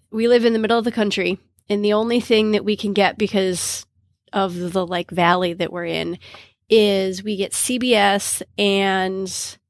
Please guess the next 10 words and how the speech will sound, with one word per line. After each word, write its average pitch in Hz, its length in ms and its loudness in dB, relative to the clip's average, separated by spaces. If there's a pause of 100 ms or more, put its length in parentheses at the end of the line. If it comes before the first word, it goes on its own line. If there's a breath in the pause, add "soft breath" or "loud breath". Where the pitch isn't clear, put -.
(220)
Fox - 640 -2 (340)
on 202 260 4
our, 180 540 2
um, 165 640 -4 (540)
H 214 300 2
D 202 200 -2
T - 200 -4
V 175 160 -4
antenna. - 440 -8 (440)
So 180 640 2